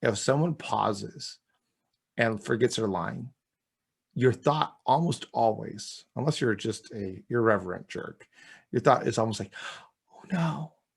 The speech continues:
I hope they remember. Come on, you can do it. You can do it. And the audience really wants the best for em. And you know why they want the best for you? Because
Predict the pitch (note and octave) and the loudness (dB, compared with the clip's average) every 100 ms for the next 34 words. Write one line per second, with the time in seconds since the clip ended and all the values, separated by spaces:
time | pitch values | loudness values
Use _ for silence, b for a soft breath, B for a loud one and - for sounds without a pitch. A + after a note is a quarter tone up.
0 | _ _ - C#3+ F#3 G3 D#3+ E3+ F3 D#3+ | _ _ -2 2 2 2 4 4 2 0
1 | B2+ B2+ - - - F3+ E3+ F3 E3 D3+ | -4 -8 -14 -10 -2 0 2 0 2 2
2 | F3 B2 - _ - F3+ F3+ F3 E3+ C3+ | 4 2 -4 _ -2 0 4 6 6 4
3 | - _ b b b C3+ C#3+ - A#2+ F#3+ | -6 _ b b b 4 4 4 0 2
4 | E3+ - B2+ C3 D#3 D#3 D#3+ A#2+ A#2+ B2 | 0 -2 2 8 8 8 6 0 -2 -2
5 | - E3+ E3 G#3+ - - - _ _ _ | -6 -6 -4 -4 -4 -12 -14 _ _ _
6 | _ _ B2+ C#3 C#3+ A2 B2 B2+ C3+ B2+ | _ _ 2 4 4 4 2 2 0 -2
7 | B2+ C3 F3 F3+ - _ _ _ _ _ | -2 -2 -4 -6 -8 _ _ _ _ _
8 | _ B2+ G#2+ - - - G#2 - | _ -6 -2 0 0 -2 -6 -10